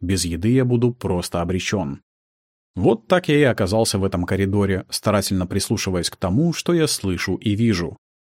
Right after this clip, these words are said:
Конечно, возможно, кто-нибудь попытался бы мне намекнуть на то, что я мог бы попытаться сделать себе лесенку или какой-нибудь магический подъёмник. Ребята, я пока что не маг, я обычный среднестатистический гоблин.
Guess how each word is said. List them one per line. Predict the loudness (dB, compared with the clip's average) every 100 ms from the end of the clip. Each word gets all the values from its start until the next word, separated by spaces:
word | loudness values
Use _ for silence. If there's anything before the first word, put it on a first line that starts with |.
| _
Конечно, | 2 4 4 2 2
возможно, | 2 2 2 0
кто-нибудь | 0 2 2 2 0
попытался | 0 0 2 0 0
бы | 2
мне | 2 4
намекнуть | 4 2 4 2 2
на | 0
то, | 0 -2
что | -2 -2 0
я | 0 0
мог | 0 0
бы | 0 0 -2 -4
попытаться | -6 -2 -2 -2
сделать | -2 0 0
себе | -2 0 0
лесенку | 2 4 4 2 0 -2 -4 -4
или | -2 0
какой-нибудь | 0 2 4 4 2 -2
магический | -2 -2 -2 -4 -4
подъёмник. | -4 -6 -4 0 2 2 0 -4 _ _ _ _ -2
Ребята, | 2 2 0 0 0 -2 -8 -14 _ _
я | -6 0 4 4 2
пока | -2 -4 0 0
что | 0 2
не | 4
маг, | 4 2 0 -6 _ _
я | -2 0 2
обычный | 0 2 0 2 2
среднестатистический | 2 0 0 0 0 -2 -4 -2 0 0 -2 -2
гоблин. | 0 2 2 -2 -6